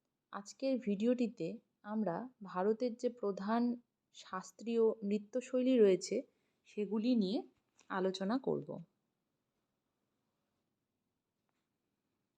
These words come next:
তোমরা দেখতে পাচ্ছ ভারতের শাস্ত্রীয় নৃত্য। ভারতে প্রধানত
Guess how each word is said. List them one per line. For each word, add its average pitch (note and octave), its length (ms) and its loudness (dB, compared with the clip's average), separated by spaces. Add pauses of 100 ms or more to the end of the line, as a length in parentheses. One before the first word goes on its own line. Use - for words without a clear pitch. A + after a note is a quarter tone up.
(160)
তোমরা A3+ 240 -6
দেখতে G#3 300 -2
পাচ্ছ C4 380 -6 (1000)
ভারতের F#3 560 -4
শাস্ত্রীয় - 600 -8
নৃত্য। E3+ 560 -4 (840)
ভারতে G#3 600 -4 (200)
প্রধানত A#3 600 -4